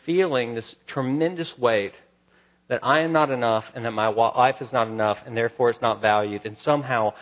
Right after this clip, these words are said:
I have to work harder to produce this thing. But if it doesn't work, it's crushing. And it's crushing us.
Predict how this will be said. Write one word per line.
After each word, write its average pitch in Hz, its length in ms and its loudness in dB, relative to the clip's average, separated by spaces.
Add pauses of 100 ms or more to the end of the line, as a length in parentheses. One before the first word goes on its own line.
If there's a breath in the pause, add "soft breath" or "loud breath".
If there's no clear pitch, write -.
(100)
I 117 120 -2
have 120 140 -10
to 123 60 -10
work 123 280 0
harder 113 340 -2
to - 160 -16
produce 117 480 -6
this 113 120 -12
thing. 101 360 -8 (240 soft breath)
But 107 140 -4
if 95 80 -16
it 92 120 -16
doesn't 131 340 -4
work, 101 320 -6 (600)
it's - 160 -20
crushing. - 640 -14 (1600)
And 135 100 -4
it's - 160 -8
crushing 180 520 -6
us. - 140 -14